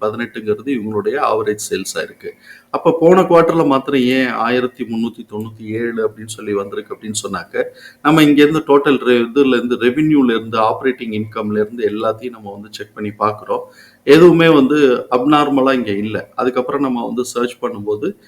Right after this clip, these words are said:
இவங்களுடைய ஒரு பிசினஸ், அந்த ரயில்வே எக்யூப்மெண்ட்டுக்கு ஏதோ ப்ரொடியூஸ் பண்ணக்கூடிய ஏதோ ஒரு பிசினஸை வந்து டிஸ்இன்வெஸ்ட்மெண்ட் பண்ணியிருக்கிறாங்க.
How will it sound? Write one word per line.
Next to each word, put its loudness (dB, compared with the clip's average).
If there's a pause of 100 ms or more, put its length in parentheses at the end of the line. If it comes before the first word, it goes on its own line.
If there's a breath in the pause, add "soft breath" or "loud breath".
(260 soft breath)
இவங்களுடைய 6
ஒரு 4
பிசினஸ், -4
அந்த -4 (180)
ரயில்வே 4
எக்யூப்மெண்ட்டுக்கு -4
ஏதோ -8
ப்ரொடியூஸ் -6
பண்ணக்கூடிய -12
ஏதோ 0
ஒரு -6
பிசினஸை -10
வந்து -6
டிஸ்இன்வெஸ்ட்மெண்ட் -6
பண்ணியிருக்கிறாங்க. -4